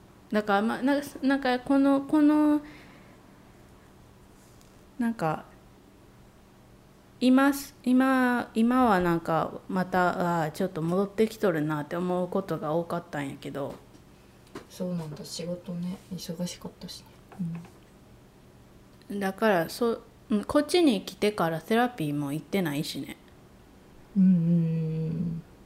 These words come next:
Speaker 1: そう、
Speaker 2: 高い。
Speaker 1: い-、行かな-、行かないといけない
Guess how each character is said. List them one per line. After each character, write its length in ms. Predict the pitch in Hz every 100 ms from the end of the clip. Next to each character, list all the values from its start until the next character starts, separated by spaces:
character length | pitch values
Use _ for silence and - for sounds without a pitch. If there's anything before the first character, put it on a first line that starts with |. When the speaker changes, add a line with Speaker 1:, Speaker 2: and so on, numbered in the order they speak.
| - - - - - - - - - - -
Speaker 1:
そ 100 | -
う、 20 | 175
Speaker 2:
高 120 | 202 247
い。 60 |
Speaker 1:
い-、 80 | - - -
行 180 | 226
か 180 | 254 294
な-、 100 | 285 285
行 140 | 247
か 200 | - 285
な 120 | 277
い 60 | 262
と 100 | 175
い 80 | 190
け 220 | 240 240
な 260 | 202
い 60 | 165